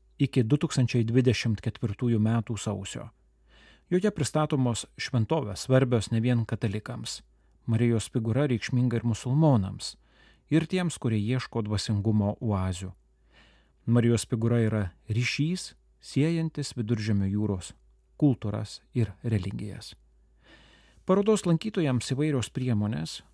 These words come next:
nuo liturginių objektų iki video instaliacijų, padės geriau šį ryšį suprasti. Simboliškai apkeliauti visas Viduržemio jūros pakrantes, aplankant Šiaurės Afriką, Šventąją Žemę,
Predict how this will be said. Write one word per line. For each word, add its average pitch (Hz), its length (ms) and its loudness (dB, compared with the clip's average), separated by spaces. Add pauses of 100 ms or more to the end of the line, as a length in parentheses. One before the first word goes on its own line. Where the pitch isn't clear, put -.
nuo 104 80 -4
liturginių 113 640 -2 (160)
objektų 135 720 -6
iki 110 180 -2
video 107 320 2
instaliacijų, 120 880 -4 (160)
padės 131 480 2
geriau 131 240 0
šį 120 300 -4
ryšį 117 260 -2
suprasti. - 720 -8 (680)
Simboliškai 139 680 4
apkeliauti 127 580 0
visas 139 460 -4
Viduržemio 113 560 2
jūros 110 320 -2
pakrantes, 135 720 -4 (460)
aplankant 113 640 4
Šiaurės 95 480 -6
Afriką, 123 560 -2
Šventąją 95 520 -8
Žemę, 120 520 -2